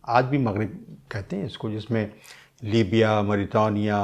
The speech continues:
मोरक्को, अलजायर, ये तमाम जो शुमाली अफ्रीका के वो इलाके हैं जो कि मेडिटेरियन से टच करते हैं, इन सब का उसने सफ़र किया था। पूरा इंदलिस, हस्पानिया, उस इलाके में पूरा घूमे फिरे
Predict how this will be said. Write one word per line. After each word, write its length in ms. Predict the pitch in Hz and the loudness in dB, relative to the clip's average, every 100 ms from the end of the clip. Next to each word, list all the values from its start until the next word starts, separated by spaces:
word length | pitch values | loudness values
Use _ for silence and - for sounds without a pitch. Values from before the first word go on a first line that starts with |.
| 101 - - | -2 -6 6
मोरक्को, 520 | 135 170 190 196 135 | 12 12 12 12 12
अलजायर, 960 | 127 127 131 131 131 147 151 147 - - | 10 6 8 10 12 12 12 12 0 -2
ये 80 | 185 | 0
तमाम 400 | 196 196 196 202 | 6 8 10 10
जो 80 | 156 | 6
शुमाली 400 | - 143 147 151 | 4 6 6 8
अफ्रीका 420 | 139 - 131 139 | 6 6 6 6
के 180 | 139 135 | 6 4
वो 240 | 117 143 165 | 6 8 8
इलाके 300 | 123 107 127 | 6 4 2
हैं 160 | 123 117 | 0 2
जो 120 | 113 | 2
कि 120 | 117 | 4
मेडिटेरियन 720 | 110 104 101 123 131 156 107 - - _ _ | 2 2 4 6 8 6 4 -6 -20 _ _
से 80 | 127 | -2
टच 240 | - 120 | 4 4
करते 320 | - 110 101 113 | 4 -4 -2 -2
हैं, 220 | 117 - _ _ | -2 -8 _ _
इन 140 | 147 135 | 0 2
सब 240 | - 147 | 4 4
का 100 | - | 4
उसने 160 | 117 117 | 4 2
सफ़र 300 | - - 120 | -8 -2 -2
किया 260 | 101 113 104 | 2 0 0
था। 260 | 107 - _ _ - _ _ _ | -4 -12 _ _ -20 _ _ _
पूरा 600 | 151 156 151 143 - - _ 147 | 10 12 12 12 6 -12 _ 4
इंदलिस, 440 | 143 131 123 - - _ _ | 6 8 8 6 -12 _ _
हस्पानिया, 680 | - 120 - 131 127 113 107 - _ _ _ - | -2 -2 4 6 6 2 0 -10 _ _ _ -18
उस 360 | - 151 - - _ - 139 | -4 -4 -4 -10 _ -4 8
इलाके 360 | 139 135 147 | 12 12 10
में 120 | 131 120 | 4 6
पूरा 240 | 131 117 | 4 4
घूमे 320 | 104 120 110 107 | 4 2 2 0
फिरे 340 | 107 110 131 | -2 -4 -4